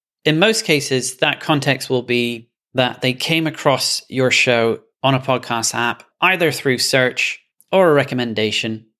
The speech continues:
and the description is there to help them decide whether it's worth them investing their time in listening to your show or not. Moving on to your show's visual branding, and obviously a key thing here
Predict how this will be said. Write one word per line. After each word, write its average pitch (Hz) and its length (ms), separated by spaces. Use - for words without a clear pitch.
and 151 100
the 147 60
description 139 800
is 127 220
there 135 240
to 131 100
help 135 280
them 135 120
decide 123 600
whether 123 480
it's - 320
worth 127 340
them 117 220
investing 113 480
their 110 100
time 113 460
in 139 140
listening 139 380
to 117 120
your 110 120
show 107 340
or 98 160
not. 104 380
Moving 202 280
on 170 160
to 156 160
your 127 600
show's 131 640
visual 175 380
branding, 196 680
and 131 160
obviously 127 640
a 135 60
key 151 180
thing 139 220
here 131 320